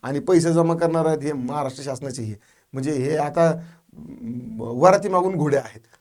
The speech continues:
म्हणजे "दुसरो के खदमे आपना सलाम", लग्न लोकाचं आणि नाचतं येड्या भावाचं, अशी गोष्ट झाली आता ही. ठीक आहे, तर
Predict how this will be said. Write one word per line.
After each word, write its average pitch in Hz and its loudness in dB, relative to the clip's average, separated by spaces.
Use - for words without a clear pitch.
म्हणजे 165 2
"दुसरो 160 2
के 180 2
खदमे 156 2
आपना 185 2
सलाम", 165 4
लग्न 147 0
लोकाचं 185 4
आणि 165 0
नाचतं 170 4
येड्या 190 8
भावाचं, 170 10
अशी 202 4
गोष्ट 208 4
झाली 143 6
आता 120 -2
ही. 101 -4
ठीक 214 2
आहे, 160 2
तर 240 4